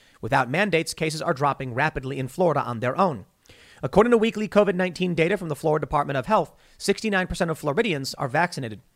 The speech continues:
and the state saw a thirteen point five percent case positivity rate last week. The Hill has reached out to, uh, Alvarez's lawyer for comment. Now, I do want to mention something I find interesting.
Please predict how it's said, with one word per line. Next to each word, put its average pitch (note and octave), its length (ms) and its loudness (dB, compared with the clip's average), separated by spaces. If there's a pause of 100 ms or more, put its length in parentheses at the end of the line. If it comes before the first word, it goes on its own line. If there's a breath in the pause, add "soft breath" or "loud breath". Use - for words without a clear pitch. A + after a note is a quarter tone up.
(140)
and D3+ 100 -2
the B2+ 60 -6
state G3+ 280 0
saw E3 300 4
a D3+ 100 -4
thirteen E3+ 400 -2
point D#3 240 -4
five C#3 260 -2
percent G3 500 -2
case F3 240 -4
positivity C#3 560 -4
rate B2+ 240 -4
last G#2 300 -10
week. A3 220 0 (420 loud breath)
The A2+ 80 -4
Hill C3 120 2
has B2 180 0
reached C3 240 -4
out A#2+ 280 -2
to, A#2 340 -4
uh, A#2+ 160 -8
Alvarez's B2 460 0
lawyer C3+ 280 0
for C3 140 -6
comment. F3 320 -4 (460)
Now, F3+ 120 4
I G3 100 4
do E4 140 0
want D4+ 120 0
to - 20 2
mention D#3 340 -4
something G#2 300 -8
I G2 60 -8
find G#2+ 220 -6
interesting. G2+ 440 -12